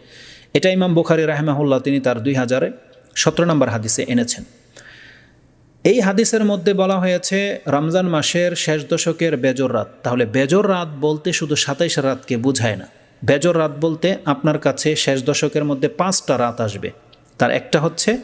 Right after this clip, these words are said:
একুশ তারিখের রাত, দুইটা হচ্ছে তেইশ তারিখের রাত, তিন নাম্বারটা হচ্ছে পঁচিশ তারিখের রাত, চার নাম্বারটা হচ্ছে সাতাশ তারিখের রাত, পাঁচ নাম্বারটা হচ্ছে ঊনত্রিশ তারিখের রাত। তাহলে দশ দিনের মধ্যে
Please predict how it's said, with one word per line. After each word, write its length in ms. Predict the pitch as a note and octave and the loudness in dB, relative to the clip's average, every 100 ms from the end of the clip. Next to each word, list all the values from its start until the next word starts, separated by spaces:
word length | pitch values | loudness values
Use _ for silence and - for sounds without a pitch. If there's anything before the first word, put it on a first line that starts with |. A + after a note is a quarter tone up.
| - - - - | -10 -20 -4 -2
একুশ 260 | D3 F3 | 0 0
তারিখের 380 | - D3 D3 E3 | 2 0 2 2
রাত, 140 | F#3+ A3 - - - _ - A#2 | 2 -2 -12 -20 -20 _ -8 0
দুইটা 320 | A2+ D3 D#3 | 2 4 2
হচ্ছে 440 | C#3 - - G3 A#3+ - - - _ _ | 2 -2 0 0 -2 -12 -20 -20 _ _
তেইশ 180 | E3 D#3 F#3 | 0 2 0
তারিখের 360 | E3+ D#3+ F3+ | 0 0 0
রাত, 200 | G3 A#3 - - - | 0 -2 -10 -20 -2
তিন 120 | F3 | 2
নাম্বারটা 460 | F#3+ F3+ D#3+ D#3 E3 | 2 2 0 0 0
হচ্ছে 460 | D#3+ E3 - G#3 A#3+ - - _ _ - | -2 -2 -2 -2 -2 -14 -20 _ _ -2
পঁচিশ 260 | E3 G3 - | 2 2 2
তারিখের 400 | F#3+ F3+ - E3+ | 0 2 0 0
রাত, 220 | A3 A#3+ - - - _ | -2 -4 -14 -20 -20 _
চার 240 | - E3 F3 | 0 2 2
নাম্বারটা 440 | F3+ E3+ D#3+ F3 | 2 2 0 0
হচ্ছে 420 | D#3+ E3 - G3+ A#3+ - | 0 -2 0 -2 -2 -8
সাতাশ 340 | - C#3 F3 E3 | -2 0 2 2
তারিখের 400 | F#3 E3+ F3+ F3 | 0 2 0 0
রাত, 200 | A3 A#3 - - | 0 -4 -16 -4
পাঁচ 240 | F3+ G3 F#3 | -2 2 2
নাম্বারটা 480 | F3 D#3 C3+ C3 | 2 2 0 0
হচ্ছে 360 | B2 C3 - C3 - | -2 -2 -2 -2 0
ঊনত্রিশ 400 | G3 G3 D3 - | 0 2 0 0
তারিখের 380 | A#2+ G#2+ G#2+ F#2 | -2 -2 -2 -4
রাত। 220 | - - - _ - _ _ _ _ - - - - | -6 -8 -20 _ -20 _ _ _ _ -18 -16 -16 -4
তাহলে 180 | C3 B2+ | -2 2
দশ 260 | A#2 E3+ D3 | 2 2 0
দিনের 240 | E3 D#3+ | 0 2
মধ্যে 500 | C#3+ A#2 A#2 C#3+ | 2 0 -2 0